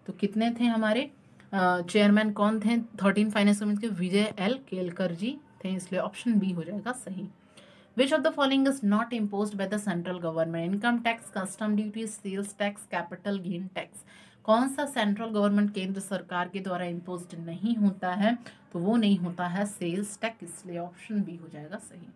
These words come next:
Corporation tax is imposed by center, state, municipal board की, जिला परिषद। तो कॉरपोरेशन tax किसके द्वारा इम्पोज होता है?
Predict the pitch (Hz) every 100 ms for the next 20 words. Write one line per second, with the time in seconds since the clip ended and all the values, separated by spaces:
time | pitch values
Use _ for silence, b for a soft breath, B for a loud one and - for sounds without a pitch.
0 | - B B B B B 220 226 247 262
1 | 294 294 254 254 269 254 - 202 196 196
2 | 208 208 185 147 170 165 165 - b b
3 | b - - 190 196 202 240 247 196 -
4 | - 196 208 190 165 170 175 202 226 202
5 | 208 208 208 170 175 175 160 190 160 -
6 | 175 180 175 - 202 240 233 226 214 -
7 | 202 - 226 214 202 214 208 202 202 202
8 | 208 202 214 220